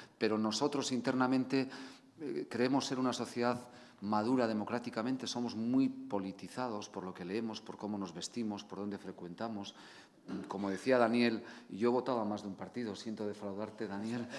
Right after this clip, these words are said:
y he tomado solo agua, pero es que parece que las cosas nunca cambian, ¿no? Somos mucho más plurales que todo eso, y a lo que apuntas, es verdad, pensar en Europa sin saber lo que somos dentro es un deber que tenemos pendiente, ¿no?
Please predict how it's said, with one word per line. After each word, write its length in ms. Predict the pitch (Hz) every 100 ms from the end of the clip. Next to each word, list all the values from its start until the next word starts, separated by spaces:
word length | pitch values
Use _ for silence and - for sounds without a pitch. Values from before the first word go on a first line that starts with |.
| - -
y 200 | 107 110
he 80 | 113
tomado 260 | 120 123
solo 300 | 120 123 113
agua, 340 | 127 131 139 135 - - - -
pero 300 | 113 113 123
es 160 | 123
que 160 | - 139
parece 500 | - 113 143 143 127
que 160 | 120
las 180 | 110 107
cosas 300 | 127 117 117
nunca 240 | 117 113 165
cambian, 420 | 135 131 104 104
¿no? 140 | 117 120 -
Somos 380 | - 135 147 - - - - - -
mucho 240 | 123 135 120
más 160 | 120
plurales 440 | - 104 107 101 -
que 120 | 104
todo 200 | 104 104
eso, 220 | 110 101
y 80 | 98
a 60 |
lo 100 | 101
que 80 | 107
apuntas, 560 | 110 143 143 143 139 - - - -
es 160 | 120 117
verdad, 380 | 120 117 120 - - - -
pensar 360 | 113 113 143
en 100 | 143
Europa 340 | 135 135 143 120
sin 140 | 120
saber 260 | - 120 131
lo 100 | 117
que 80 | 113
somos 300 | 139 123 123
dentro 480 | 131 127 135 139 123
es 200 | 113 131
un 280 | 117 104
deber 300 | 98 104 113
que 140 | 107 98
tenemos 360 | 101 107 107
pendiente, 600 | - 98 95 104 104 85
¿no? 160 | 90